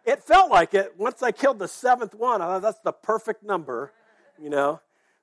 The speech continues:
Uh, but yeah, it, it was, it was crazy. We had, uh, you know, we've been going down there. This is our sixth year going to the same place. We've never seen one before, and, uh, apparently just a bad year for 'em. But anyway, we're glad to be back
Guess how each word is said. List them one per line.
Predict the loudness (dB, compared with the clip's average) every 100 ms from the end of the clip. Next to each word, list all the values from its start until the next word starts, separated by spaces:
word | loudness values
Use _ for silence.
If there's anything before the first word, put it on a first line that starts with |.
| -4
Uh, | -2 0
but | -2 -2
yeah, | 0 0 -2
it, | -10 -14 -20
it | -10
was, | -10 -10 -14
it | -10
was | -10
crazy. | -2 0 2
We | 0
had, | -2 -4 -6
uh, | -4 -4
you | -6
know, | -4
we've | -4
been | -4
going | -2
down | -2
there. | -2
This | -6
is | -10
our | -14
sixth | -14 -18 -16
year | -4 -2 -2 -6 -10
going | -10 -10
to |
the | -12
same | -8 -8 -6
place. | -2 -2 -2
We've | -8 -20
never | -20 -6 -4 -4 -6 -16
seen | -18 -20 -20 -20
one | -20
before, | -20 _ -20 -20 _ _ _ _ _ _ _ _ _ -20
and, | -18 -14
uh, | -14 -14 _ _ _ _
apparently | _ -12 -8 -8 -8
just | -12 -12
a | -12
bad | -8 -6 -6
year | -4 -6
for | -6 -18
'em. | -8
But | -2
anyway, | 2 2 0 -4 _ _ _ _ _ -2
we're | 0
glad | 2 0
to |
be | 0
back | 0 2 0